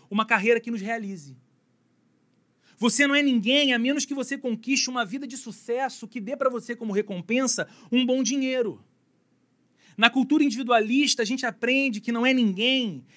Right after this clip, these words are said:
enquanto não tem uma reputação e um status social invejáveis. Então, o que que importa na cultura individualista?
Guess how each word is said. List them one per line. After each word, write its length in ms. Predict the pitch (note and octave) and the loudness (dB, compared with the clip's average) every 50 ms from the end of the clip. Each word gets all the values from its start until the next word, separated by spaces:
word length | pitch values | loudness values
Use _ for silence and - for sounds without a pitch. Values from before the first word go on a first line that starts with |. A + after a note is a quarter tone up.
| - - | -4 -2
enquanto 400 | A3 A3 A3 A#3+ C#4 D4 C#4 C4 | -2 0 2 2 2 2 2 0
não 100 | C4 A#3+ | -2 -2
tem 160 | A#3 C4 C4 | -2 -2 -2
uma 140 | C4 C4 A#3+ | 0 0 0
reputação 800 | - A#3 B3+ - B3 - A#3+ G#3+ - - - - C4 C4+ C4 A#3+ | 0 -2 -6 -6 -8 -8 -8 -6 -6 -6 -6 -4 -2 -2 -2 -2
e 40 | A#3+ | -2
um 100 | B3 B3 | -2 0
status 640 | - - - - - - C4 C4 B3 B3 - G#3 F3 | 0 0 0 0 0 0 0 0 0 0 -6 -8 -8
social 640 | - - A3+ - - - - G#3 A3 A3 G3+ D#3 - _ _ _ _ | -8 -8 -10 -12 -14 -12 -10 -8 -6 -6 -8 -8 -12 _ _ _ _
invejáveis. 1000 | - A3+ A#3 G#3 A3+ G3 D#3+ F3+ F3 F3+ F3 C#3+ B2+ A2 G2 - - - - _ _ _ _ _ _ _ _ _ _ _ _ _ _ - | -4 -2 -2 -2 -4 -6 -8 -10 -10 -12 -12 -14 -18 -20 -20 -20 -20 -20 -20 _ _ _ _ _ _ _ _ _ _ _ _ _ _ -4
Então, 220 | A#3 A3+ D4+ D4+ | -2 -2 0 0
o 40 | D4 | 0
que 100 | F4 F4+ | 0 -2
que 140 | - - F4 | -2 -4 -10
importa 500 | D4+ - - - C4+ B3+ - - - A3+ | -10 -8 -4 -2 -2 -2 -2 -4 -14 -14
na 80 | G#3 | -14
cultura 380 | - - G#3 F3+ G3 G#3+ G#3+ G#3 | -12 -12 -12 -12 -10 -10 -10 -8
individualista? 840 | F#3+ E3 F#3 G3 F3 F#3 F3 E3 D#3+ D3+ - - - - - G#2+ | -8 -10 -10 -8 -6 -6 -6 -6 -8 -10 -14 -16 -16 -18 -20 -20